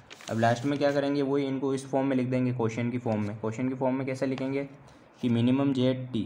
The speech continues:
इनको solve कर लूँगा मैं, जो हमने अभी सो-, निकाला ना ये, इसको solve कर लूँगा। देखो थ्री का मल्टीप्लाई डब्ल्यू वन से, फ़ोर का डब्ल्यू टू से, वन का डब्ल्यू थ्री से, सिक्स का डब्ल्यू फ़ोर से, तो ये किया मैंने, थ्री डब्ल्यू वन, फ़ोर डब्ल्यू टू, डब्ल्यू थ्री, सिक्स डब्ल्यू फ़ोर।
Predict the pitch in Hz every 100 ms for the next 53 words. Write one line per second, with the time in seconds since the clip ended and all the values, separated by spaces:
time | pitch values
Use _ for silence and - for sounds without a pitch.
0 | 107 117 131 - 147 156 143 117 110 101
1 | 98 117 120 127 127 139 131 127 123 110
2 | 123 139 175 156 101 - - - - -
3 | - - - 127 135 139 131 120 113 107
4 | 104 127 127 135 131 131 135 131 123 120
5 | 123 127 127 127 120 123 120 127 123 117
6 | 123 123 117 127 117 113 113 110 120 123
7 | 117 123 127 120 120 117 113 110 - 120
8 | 107 110 113 110 107 - 113 113 - -
9 | - - - - 104 110 131 131 123 117
10 | 110 107 - - - 127 127 127 120 123
11 | 120 120 120 120 120 120 117 120 120 117
12 | 113 110 120 117 117 113 123 120 113 104
13 | 110 110 104